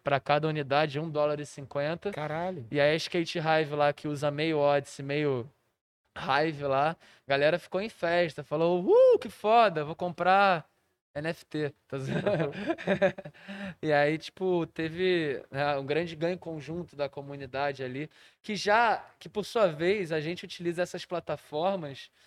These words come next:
Speaker 1: né, por a gente achar um ambiente mais saudável, mais justo. Pra essa... Porque o skate sempre contribuiu pra mídia, né? Você tem mil virais do Instagram do skate, né? Você tem o skate participando ativo daquilo e um sequestro da nossa cultura, do nosso mercado por parte do Instagram.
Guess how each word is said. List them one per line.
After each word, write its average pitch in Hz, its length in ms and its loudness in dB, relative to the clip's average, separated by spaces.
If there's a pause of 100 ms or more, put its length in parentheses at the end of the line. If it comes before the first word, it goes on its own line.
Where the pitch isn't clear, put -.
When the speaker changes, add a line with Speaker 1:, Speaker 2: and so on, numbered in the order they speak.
(220)
Speaker 1:
né, 160 280 -2 (240)
por 190 240 -6
a 180 100 2
gente 180 220 -4
achar 220 300 -4
um 233 80 -4
ambiente 185 360 -4
mais 180 160 -2
saudável, 180 560 0
mais 202 240 -2
justo. 175 520 -6 (360)
Pra 160 100 -2
essa... 175 260 -2
Porque 180 80 -2
o 202 40 4
skate 220 280 -6
sempre 262 240 -2
contribuiu 208 420 -2
pra 196 160 0
mídia, 170 340 -2
né? 143 80 -4
Você - 120 -10
tem 175 120 -8
mil 190 200 -2
virais 170 440 2
do 139 60 -12
Instagram 147 460 -4
do 139 60 -12
skate, 147 420 -10
né? 139 100 -8
Você 147 140 -14
tem 170 260 -6 (260)
o 156 60 -8
skate 180 320 -2
participando 190 440 0
ativo 202 420 -2
daquilo 185 640 0 (280)
e 185 80 -2
um 220 80 0
sequestro 208 800 4
da 165 80 -2
nossa 165 280 -2
cultura, 175 340 -4
do - 40 -4
nosso 170 260 -4
mercado 165 400 -4
por 180 120 -8
parte 185 280 2
do 185 40 -8
Instagram. 175 540 -2